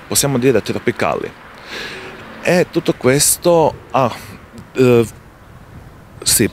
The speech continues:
ha fatto, possiamo dire, eh, la formazione di queste rogi-, rocce dolomitiche che si sono formate non subito come dolomiti, ma dal calcare si sono trasformate in rocce dolomitiche.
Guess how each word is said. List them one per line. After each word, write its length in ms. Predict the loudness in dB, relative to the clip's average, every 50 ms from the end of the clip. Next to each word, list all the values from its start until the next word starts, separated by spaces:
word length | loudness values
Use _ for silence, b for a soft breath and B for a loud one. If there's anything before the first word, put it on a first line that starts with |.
| -2
ha 160 | -4 -2 -2 -2
fatto, 580 | -2 -4 -4 -2 0 2 2 0 0 -4 -10
possiamo 540 | -10 -8 -4 -4 -2 -2 0 0 0 0 0
dire, 640 | 0 2 2 4 4 4 2 2 0 -2 -2 -6 -12 -20 -20 -20 -20 -20 -20 -20 -20 -20 -20 -18 -16 -14 -12 -4 0
eh, 100 | 2 4
la 140 | 4 4 4
formazione 520 | 2 2 2 2 2 0 0 0 2 0
di 80 | 0 -2
queste 320 | -2 -2 0 2 4 4
rogi-, 300 | 4 4 2 0 -2 -4 -8 -6 -2
rocce 560 | 0 2 2 2 2 -2 -4 -4 -4 -4 -2
dolomitiche 880 | 0 2 2 2 2 2 0 0 -2 -4 -6 -4 -2 0 0 0 0 0
che 100 | -2 -2
si 120 | -2 -2
sono 240 | -2 -2 -4 -4 -4
formate 540 | -4 -4 -2 0 0 -2 -2 -2 -2 -4 B B B B B B
non 120 | 0 0 0
subito 420 | 2 2 2 2 2 2 0 -2
come 260 | 0 0 0 0 2
dolomiti, 580 | 2 4 4 4 4 2 0 -2 -4 -8 -14 -16 -16 -20 -20 -20 -10
ma 280 | -6 -2 -2 0 -2 -2 -6 -10 -10
dal 240 | -4 -2 -2 -2 0
calcare 720 | 0 -2 -2 -2 -2 -2 -2 0 2 2 2 2 2 0 -4 B B B B B B B B
si 140 | -2 -2 0
sono 240 | 2 2 2 0
trasformate 760 | 0 0 0 -2 0 0 0 2 2 2 2 0 0 0 0 0
in 240 | 0 0 0 2
rocce 260 | 2 2 2 0 -2 0
dolomitiche. 840 | 0 2 2 2 0 -2 -6 -8 -12 -16 -16 -16 -16 -18 -18 -20